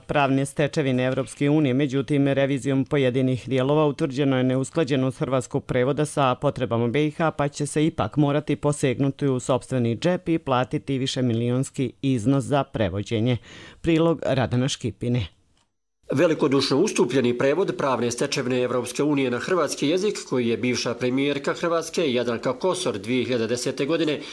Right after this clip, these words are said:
Speaker 2: predala tadašnjem predsjedavajućem Savjeta ministara B I H Nikoli Špiriću, postao je predmet rasprave i upitanosti koliko Bosni i Hercegovini taj prevod realno može biti od koristi.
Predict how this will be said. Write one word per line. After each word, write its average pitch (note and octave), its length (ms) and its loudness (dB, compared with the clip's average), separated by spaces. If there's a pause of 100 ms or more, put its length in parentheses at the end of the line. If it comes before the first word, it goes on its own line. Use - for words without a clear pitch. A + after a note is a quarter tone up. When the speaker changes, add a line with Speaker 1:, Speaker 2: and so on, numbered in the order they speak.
(220)
Speaker 2:
predala G3+ 340 0
tadašnjem E3 440 -2
predsjedavajućem C#3+ 640 -2
Savjeta D3+ 360 -2
ministara D#3+ 400 -2
B B2+ 180 0
I A#2+ 40 0
H B2+ 260 -2
Nikoli B2 320 -2
Špiriću, D3 540 -2 (260)
postao A#3+ 300 0
je B2 120 -2
predmet D#3 320 -2
rasprave F3+ 600 0
i F#3 240 0
upitanosti F3+ 720 0
koliko F#3 600 0 (240)
Bosni C#3+ 360 -2
i G#2 40 -4
Hercegovini E3 680 -2
taj F3+ 280 -2
prevod D3 320 -2
realno C#3+ 520 0
može B2 340 0
biti A2+ 280 -2
od G2+ 120 -4
koristi. G#2 440 -4